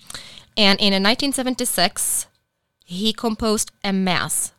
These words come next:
that was called, um, Czech Christmas Mass, Česká mše vánoční. And that became not only the classic, but also famous all over the world. You guys can Google it and listen to it.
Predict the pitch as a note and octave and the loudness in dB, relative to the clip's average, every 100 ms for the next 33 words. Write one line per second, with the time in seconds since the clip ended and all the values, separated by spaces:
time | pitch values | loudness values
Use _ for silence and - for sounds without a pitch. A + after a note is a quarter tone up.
0 | _ - F#3 F#3 F#3 - F#3 F3+ F3+ - | _ -8 -4 -2 -2 0 2 2 0 -10
1 | - E3+ D#3+ - - _ _ _ _ - | -4 -2 -2 -4 -20 _ _ _ _ -2
2 | G#3+ G#3+ - G3 G#3 F#3 D#3+ A3+ - - | 0 0 -2 -2 0 0 2 2 0 -2
3 | F3 - F3+ G3 G#3 G#3+ F#3 D3 D#3 E3 | -2 4 4 4 2 2 0 -2 -2 -4
4 | - C#3 F#3+ G3 _ _ _ _ _ - | -4 -4 -8 -12 _ _ _ _ _ -2
5 | F#3+ F3 F3 F#3+ G3+ F3+ - F#3+ F3+ F3 | 0 2 2 2 2 -2 -4 2 4 4
6 | F3 - G#3 G#3 G#3 G3 F#3 E3 - - | 2 -4 -2 0 0 -2 -2 -4 -6 -4
7 | E3+ E3 - - - - F3 - F3+ F#3 | -2 -2 -4 -6 -8 -4 -4 0 0 0
8 | - F#3+ F3 - - E3+ E3+ E3 E3 - | 0 0 0 -2 2 2 4 2 0 -2
9 | - - F3 F3 F3+ E3+ E3+ E3+ F3 D3+ | -8 -4 0 2 0 -2 0 0 0 0
10 | D3+ E3 G3+ F3+ E3+ - E3+ D#3 D#3 D#3+ | 0 0 0 -2 -2 -2 -6 -6 -4 -2
11 | F3 G3 G3+ F3 D#3 D3 - F3+ G#3 G3+ | 0 0 0 -4 -6 -4 -4 -2 0 2
12 | A#3 B3 | 2 0